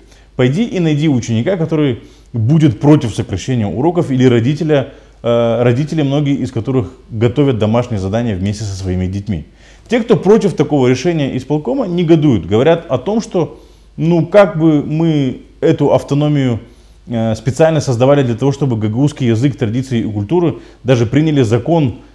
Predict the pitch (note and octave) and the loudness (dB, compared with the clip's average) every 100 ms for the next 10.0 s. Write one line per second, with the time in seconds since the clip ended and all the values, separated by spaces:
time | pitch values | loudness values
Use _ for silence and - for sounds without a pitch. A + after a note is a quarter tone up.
0 | - A#2+ B2 A2 C#3 C3 - F3 E3 - | -10 -6 -2 2 2 2 0 2 2 0
1 | B2 A2 F#2+ A2 G#2 A2 - F#2+ G2+ F#2 | -2 -2 0 -2 -2 -2 -4 -6 -6 -6
2 | F#2 F#2 F2+ E2+ D2 - - - G2 F3+ | -4 -2 -2 -6 -8 -12 -12 -8 0 2
3 | G3 D3+ A#2 F#3 A#3 - F3+ D3 B2+ A2+ | 2 2 2 2 2 0 -4 -4 -4 -4
4 | A#2 A2 A2 F#2+ D2 - - _ A#2+ - | -2 0 0 -2 -8 -10 -20 _ -8 -6
5 | - C3+ A2+ G2+ G#2+ G2 E2+ E2+ A2+ A#2 | 2 2 2 0 0 0 -2 -2 0 4
6 | B2+ F2+ D2 - - - _ - D#3 D#3 | 4 4 0 -12 -20 -20 _ -6 -2 2
7 | C#3+ C3 A2+ G2+ - - - - A#2+ - | 4 4 2 -2 -8 -20 -8 0 0 2
8 | B2 F3+ G#3 F3+ C#3+ A#2 A#2 E3+ A3+ G#3 | 2 4 2 0 -2 -2 -4 -2 -2 0
9 | F3 D#3+ E3 D#3+ D#3+ C#3 C#3+ - F3 - | 0 2 2 0 0 0 2 2 2 -2